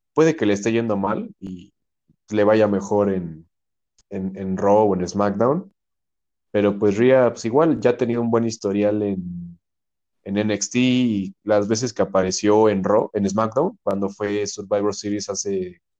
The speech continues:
en dos mil diecinueve, que, pues, venció a Charlotte, estuvo en el equipo de mujeres, pues fue como de wow, ¿no? O sea, como que pegaba, pegaba en ese, en los, en el roster.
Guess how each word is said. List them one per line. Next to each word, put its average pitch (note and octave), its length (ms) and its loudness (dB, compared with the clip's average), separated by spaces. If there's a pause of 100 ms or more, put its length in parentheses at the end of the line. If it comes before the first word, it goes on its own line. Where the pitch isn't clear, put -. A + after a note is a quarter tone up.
(840)
en G2+ 80 -10
dos G2 140 2
mil A2 140 2
diecinueve, G#2+ 600 2
que, F#2 240 -6
pues, F2 320 -10
venció F#2 320 0
a G2+ 80 2
Charlotte, F#2+ 580 0 (800)
estuvo G#2+ 280 0
en G#2 40 2
el F#2+ 80 0
equipo G2+ 320 -4
de G2 100 -2
mujeres, F#2+ 500 -2
pues - 120 -20
fue F#2+ 140 -8
como F2 240 -10
de E2 80 -14
wow, F2+ 340 0
¿no? F2 140 -12
O A2+ 60 -14
sea, F2 260 -10
como F2 160 -10
que F#2+ 120 -8
pegaba, G#2 500 0 (260)
pegaba G#2+ 280 2
en G#2+ 80 -2
ese, G#2+ 200 -2
en G2 80 0
los, F#2 340 -4
en F#2+ 100 -6
el F#2 80 -2
roster. F#2+ 380 -6